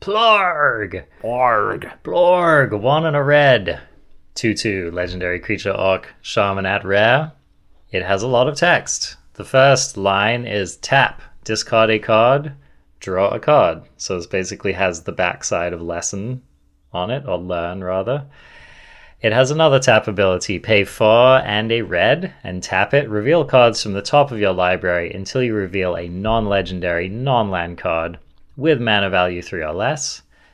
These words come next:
Speaker 1: You may cast that card without paying its mana cost. Put all revealed cards not cast this way on the bottom of your library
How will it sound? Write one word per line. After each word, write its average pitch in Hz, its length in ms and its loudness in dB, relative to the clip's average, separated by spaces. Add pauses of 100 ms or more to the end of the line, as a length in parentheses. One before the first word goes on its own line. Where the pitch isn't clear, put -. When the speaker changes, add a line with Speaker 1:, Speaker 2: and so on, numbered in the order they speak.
(100)
Speaker 1:
You 104 140 -6
may 90 140 -4
cast 160 420 0
that 127 220 2
card 107 260 2
without 104 300 0
paying 120 240 -2
its 113 160 -8
mana 113 240 -2
cost. - 480 0 (560)
Put 156 160 0
all 131 180 4
revealed 120 400 2
cards 107 340 4
not 139 300 -2
cast 117 300 0
this - 160 -8
way 107 100 6
on 101 100 0
the 95 60 -6
bottom 95 320 -2
of 87 80 -10
your 92 120 -2
library 85 640 -4